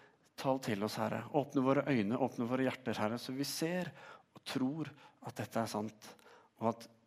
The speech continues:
vi kan bli brukt uansett hvem vi er, hvor vi er, og når det måtte være. Herre, vi takker og priser deg for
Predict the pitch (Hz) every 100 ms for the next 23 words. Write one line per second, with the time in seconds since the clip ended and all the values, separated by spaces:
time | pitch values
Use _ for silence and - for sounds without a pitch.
0 | - 139 123 123 156 151 - 123 120 113
1 | 110 - 127 123 - 139 127 113 107 117
2 | 131 147 147 - - _ 107 101 113 113
3 | 117 123 - - - - 110 110 - 107
4 | 101 98 107 104 110 104 143 - - -
5 | - - _ 113 110 117 117 - - -
6 | - _ - - 127 - 120 120 113 107
7 | 107 110 117 113 - 107 110